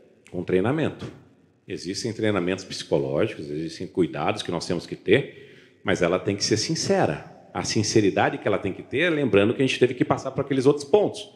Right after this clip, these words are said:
Nosso produto tem que ser bom, temos que buscá-lo. Nosso processo tem que tá equalizado.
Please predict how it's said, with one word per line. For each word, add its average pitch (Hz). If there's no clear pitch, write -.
Nosso -
produto 135
tem 104
que -
ser 98
bom, -
temos 85
que -
buscá-lo. 117
Nosso -
processo -
tem 123
que -
tá 98
equalizado. 85